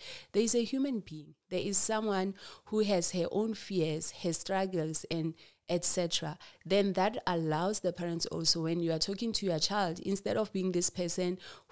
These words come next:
who feels that when you know everything, you now start being more vulnerable. You now start saying that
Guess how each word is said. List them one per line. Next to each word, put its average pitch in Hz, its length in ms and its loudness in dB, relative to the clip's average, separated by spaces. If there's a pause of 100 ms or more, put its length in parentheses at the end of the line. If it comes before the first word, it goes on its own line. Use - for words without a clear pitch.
who 226 240 0
feels 190 420 0
that 170 240 -4
when 170 200 2
you 196 260 2
know 160 240 0
everything, 160 640 -4 (300)
you 196 120 0
now 190 320 2
start - 520 0 (180)
being 196 240 0
more 175 340 2
vulnerable. 156 640 -6 (280)
You 214 100 -6
now 254 200 -2
start 185 300 0
saying 185 340 2
that 175 220 2